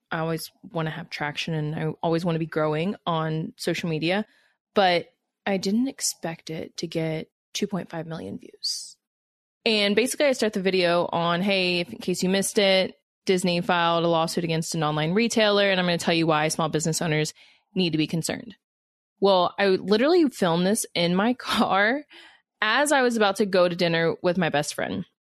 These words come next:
And he, he wasn't rushing me, but I was like, "Oh, I gotta hurry up." Well, anyways, I did not give all the reasons that small business owners need to be concerned.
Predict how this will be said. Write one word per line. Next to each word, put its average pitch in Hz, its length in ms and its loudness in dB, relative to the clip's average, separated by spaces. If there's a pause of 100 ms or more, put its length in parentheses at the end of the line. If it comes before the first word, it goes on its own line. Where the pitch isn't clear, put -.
(300)
And 185 80 2
he, 196 480 2
he 214 100 0
wasn't 247 220 0
rushing 170 280 -2
me, 156 120 -4
but 170 100 -2
I 165 40 0
was 160 100 -4
like, 170 140 -10
"Oh, 170 40 -8
I - 160 -12
gotta 160 140 -6
hurry 170 200 -6
up." - 80 -8 (160)
Well, 156 280 -2 (260)
anyways, 170 380 0 (100)
I 247 80 0
did 359 180 0
not 165 360 2
give 156 120 -2
all 147 120 -2
the - 80 -10
reasons - 520 -10 (280)
that 156 160 -2
small 165 220 0
business 156 320 -6
owners 151 260 -4
need 160 100 -2
to 156 60 -8
be - 80 -12
concerned. - 480 -8